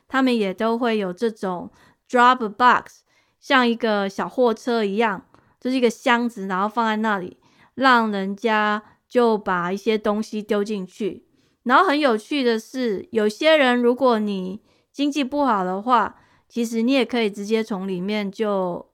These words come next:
拿起来。不过一般来讲，他们都会有一个固定的时间，就是收集到多少之后，然后送到某些特定的单位。讲到这里，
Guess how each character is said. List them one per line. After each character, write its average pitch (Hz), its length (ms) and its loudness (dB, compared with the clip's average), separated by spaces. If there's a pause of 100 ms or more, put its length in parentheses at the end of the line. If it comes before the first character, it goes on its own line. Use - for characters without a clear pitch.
拿 190 240 -6
起 - 180 -12
来。 - 240 -10 (380)
不 240 100 -4
过 294 140 8
一 294 80 2
般 277 160 6
来 247 160 6
讲， 220 180 0
他 240 160 0
们 233 140 0
都 226 200 2
会 233 240 0
有 175 300 -4
一 196 140 -8
个 190 340 -4 (400)
固 269 160 2
定 240 240 0
的 196 160 -4
时 202 260 -8
间， 220 280 0
就 226 180 0
是 208 300 -6
收 254 200 0
集 226 160 -6
到 214 220 0
多 220 180 -2
少 190 220 -6
之 202 260 -12
后， 202 360 -4
然 180 180 -6
后 208 180 -2
送 208 240 -6
到 196 220 -2
某 180 180 -10
些 196 240 -4
特 196 200 -4
定 190 200 -8
的 - 120 -12
单 180 280 -6
位。 175 240 -8 (720)
讲 233 100 4
到 320 200 6
这 320 340 4
里， 190 480 -2